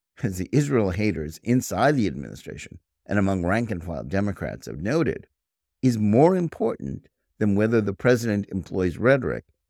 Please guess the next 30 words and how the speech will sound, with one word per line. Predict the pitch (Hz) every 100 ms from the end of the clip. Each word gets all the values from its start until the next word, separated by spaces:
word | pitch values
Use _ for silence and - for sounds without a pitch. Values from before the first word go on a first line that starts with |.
| -
that | 98
seeks | - - 117 -
to | 127
appease | 113 _ - 165 110
those | 69 60 78
who | -
want | 95 87 80
to |
cut | - 127 139
off | 180 156
that | - - _
flow. | - - _ _ _ _ _ _ _ _ _ _ _ _ 135
It's | -
not | 240
that | 247 127
the |
Biden | 92 120 143 113
administration | 101 101 92 - 101 92 78 73
talking | - 107 - 107 -
out | 95 90
of | 78
both | 87 85
sides | - 85 87
of | 78
his | 65 65
mouth | 71 113 104 - _ _ _ _ _ -
on | 87 85 -
Israel | 123 101 67 50 - _ _ _ _ _ _ _ -
isn't | 175 120 78 -
problematic. | - 73 - 73 120 139 - _ -